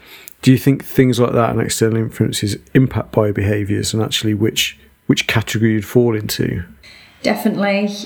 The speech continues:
Speaker 2: And we've seen from data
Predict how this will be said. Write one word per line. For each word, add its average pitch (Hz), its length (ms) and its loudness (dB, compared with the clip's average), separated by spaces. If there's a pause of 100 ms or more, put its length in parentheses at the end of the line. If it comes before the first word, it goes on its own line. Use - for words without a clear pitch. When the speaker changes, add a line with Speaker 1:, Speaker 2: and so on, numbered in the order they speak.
(140)
Speaker 2:
And 202 420 -2 (300)
we've 214 240 2
seen 180 280 -2
from 170 160 -2
data 165 600 -4